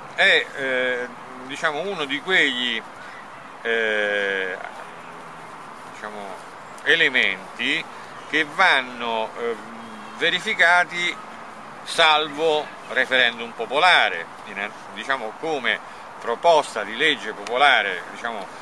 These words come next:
coinvolgimento da parte della gente inizialmente per, eh, diciamo, a-, avere una prima, eh, diciamo, verifica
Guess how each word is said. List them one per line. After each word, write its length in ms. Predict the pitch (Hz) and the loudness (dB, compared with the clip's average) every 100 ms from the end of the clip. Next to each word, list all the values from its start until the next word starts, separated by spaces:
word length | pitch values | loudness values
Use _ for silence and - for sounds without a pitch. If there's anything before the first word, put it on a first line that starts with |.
| - - | -14 -10
coinvolgimento 1000 | 123 120 113 123 113 127 131 147 117 101 | -6 -6 -4 -6 -6 -2 2 2 2 -4
da 100 | 95 | 0
parte 320 | 120 127 - | 4 4 4
della 240 | 98 95 95 | -6 -6 -4
gente 600 | 127 131 117 104 95 85 110 | 0 2 0 -4 -8 -8 -10
inizialmente 920 | 117 123 190 196 151 156 - 170 165 - - - - - | -10 -2 0 2 2 2 0 0 0 -6 -16 -16 -16 -4
per, 280 | 127 131 113 | 2 2 2
eh, 640 | 107 104 101 92 98 98 | 0 0 0 -4 -6 -8
diciamo, 360 | 101 110 110 104 | -6 -6 -4 -2
a-, 500 | 101 95 92 90 98 | -2 -4 -6 -6 -4
avere 460 | 110 123 110 95 - - - - - - 101 | 0 2 2 -2 -6 -14 -16 -16 -16 -14 -10
una 720 | 104 101 98 95 90 90 90 87 - - | -4 -2 0 -2 -2 -4 -6 -8 -16 -12
prima, 440 | 120 131 113 98 | -8 -4 -2 -2
eh, 600 | 90 - 95 90 90 87 82 80 - - - - - - - - | -4 -8 -8 -8 -8 -10 -12 -14 -16 -16 -16 -16 -16 -16 -16 -12
diciamo, 240 | - 101 | -6 -4
verifica 640 | 98 135 147 - 95 87 | 0 0 0 -4 -6 -6